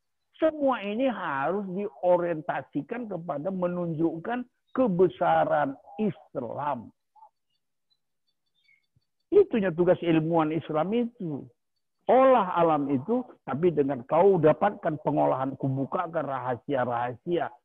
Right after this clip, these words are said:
hukum alam itu, maka lu, lu, muncullah ilmuwan-ilmuwan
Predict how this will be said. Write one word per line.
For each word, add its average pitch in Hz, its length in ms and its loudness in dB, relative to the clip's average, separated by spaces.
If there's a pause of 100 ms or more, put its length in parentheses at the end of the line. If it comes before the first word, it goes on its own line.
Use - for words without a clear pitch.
(200)
hukum 170 320 0
alam 139 320 2
itu, 202 400 0 (240)
maka 143 240 -2
lu, 143 320 2 (400)
lu, 156 240 0
muncullah 165 560 0
ilmuwan-ilmuwan 156 1400 0